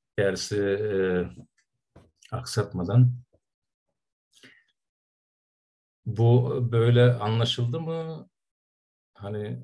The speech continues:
nasıl devam edelim? Bir fikriniz var mıdır? Onu da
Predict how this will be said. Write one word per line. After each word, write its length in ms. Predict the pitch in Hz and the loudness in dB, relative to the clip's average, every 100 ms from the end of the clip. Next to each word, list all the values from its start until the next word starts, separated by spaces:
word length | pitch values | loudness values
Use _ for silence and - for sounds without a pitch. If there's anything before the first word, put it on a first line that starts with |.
| - | -12
nasıl 400 | 104 110 - 120 | -8 -6 -2 0
devam 340 | 110 110 107 107 | 2 2 2 -2
edelim? 540 | 104 104 107 107 107 _ _ _ _ _ _ _ _ _ _ _ _ _ - | -4 -2 -2 -4 -12 _ _ _ _ _ _ _ _ _ _ _ _ _ -14
Bir 60 | 120 | -14
fikriniz 580 | - - 104 104 92 | -14 -8 -6 -4 -4
var 180 | 101 101 | -2 0
mıdır? 240 | 98 95 110 | -2 -4 -8
Onu 260 | 101 101 | -8 -6
da 220 | 101 98 | -4 -4